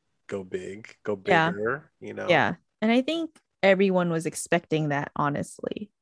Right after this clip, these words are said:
Speaker 2: Like,
Speaker 1: Yeah.
Speaker 2: huge, even, like, Disneyland locals went to Disney World
Speaker 1: Mm-hmm.
Speaker 2: 'cause this is a huge event.
Speaker 1: Yeah.
Speaker 2: So I think a lot of people, Disney fans too, were expecting more.
Speaker 1: Yeah.
Speaker 2: And so those high expectations,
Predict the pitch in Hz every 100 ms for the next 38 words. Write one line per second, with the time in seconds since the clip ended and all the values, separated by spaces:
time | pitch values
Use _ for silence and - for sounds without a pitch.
0 | - 190 - - - - - 254 262 208
1 | - 277 320 302 269 - 220 269 269 269
2 | 254 247 247 226 196 196 185 190 196 190
3 | 202 190 185 180 170 170 151 160 _ -
4 | 185 196 202 101 202 208 226 247 233 226
5 | 214 190 175 202 175 - _ _ - 101
6 | 104 98 _ _ 233 196 180 - _ _
7 | _ - 214 247 247 220 202 208 214 -
8 | 208 190 190 185 185 185 185 180 180 -
9 | 185 170 165 - 180 175 - 190 185 180
10 | 175 175 185 262 330 320 _ _ 104 95
11 | 95 92 _ _ 190 180 175 175 - -
12 | - 165 165 190 - 202 196 190 - 185
13 | - 202 202 180 165 170 165 156